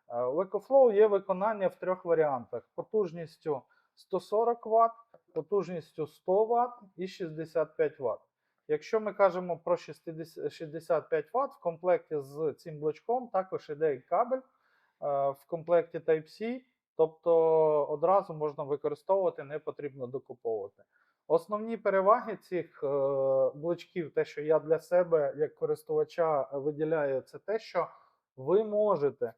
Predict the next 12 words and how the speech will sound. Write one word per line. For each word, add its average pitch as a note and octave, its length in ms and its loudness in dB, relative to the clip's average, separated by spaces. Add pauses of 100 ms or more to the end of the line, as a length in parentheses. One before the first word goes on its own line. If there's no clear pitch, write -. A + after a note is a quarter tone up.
(260)
замінити F#3 1080 -4
всі F#3+ 320 -8
ваші, D#3+ 640 0 (120)
е, C#3+ 160 -8
зарядні D#3 520 2
гаджети D#3 720 -4 (760)
для D3+ 220 2
телефона, F#3+ 800 -2 (140)
для C3 540 -2
годинника, D#3 920 -4
для C3 420 0
ноутбука, F3 1000 -6